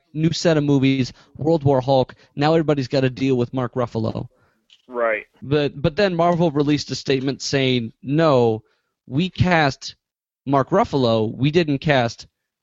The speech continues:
Speaker 1: Mark Ruffalo Hulk. So we want him, we would, like,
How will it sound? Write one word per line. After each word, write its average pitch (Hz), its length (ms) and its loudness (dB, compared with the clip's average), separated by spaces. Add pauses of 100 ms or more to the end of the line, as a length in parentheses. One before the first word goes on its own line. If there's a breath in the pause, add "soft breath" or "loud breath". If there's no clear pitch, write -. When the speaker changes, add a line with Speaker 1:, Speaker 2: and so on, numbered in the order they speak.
(160)
Speaker 1:
Mark 135 240 0
Ruffalo 127 420 0
Hulk. - 460 -4 (640)
So 120 480 -2
we 151 300 0
want 147 340 0
him, 127 400 -2 (200)
we 160 180 0
would, 160 280 0
like, 139 320 0